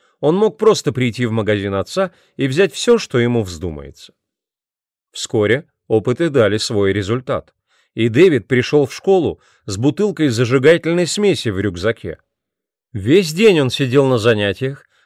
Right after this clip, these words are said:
осознавая свою значимость и важность. Всякий раз, когда учитель окликал его, на лице Дэвида появлялась блуждающая улыбка.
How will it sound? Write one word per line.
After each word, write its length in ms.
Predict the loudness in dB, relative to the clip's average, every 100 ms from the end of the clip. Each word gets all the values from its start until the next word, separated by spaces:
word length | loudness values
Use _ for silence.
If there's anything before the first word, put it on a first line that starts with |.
| -4
осознавая 760 | -2 -2 0 2 4 6 6
свою 320 | 4 2 2
значимость 640 | 2 0 0 -2 -6 -6 -2
и 40 |
важность. 600 | 2 0 0 -10 -20 _ _ _ _ _ _ _
Всякий 400 | -6 -2 0 2
раз, 300 | 2 0 -6 _ _ -4
когда 300 | 0 4 4
учитель 440 | 2 -4 -2 -2
окликал 460 | 0 -2 0 0 0
его, 340 | -4 -6 -10 _ _ -10
на 80 | -4
лице 360 | -4 -2 -2
Дэвида 400 | 0 0 0 -2
появлялась 640 | 0 -2 2 2 2 0 -8 _ -8
блуждающая 840 | 2 2 4 0 -2 -4 -4 -2
улыбка. 540 | -2 -2 -4 -8 -20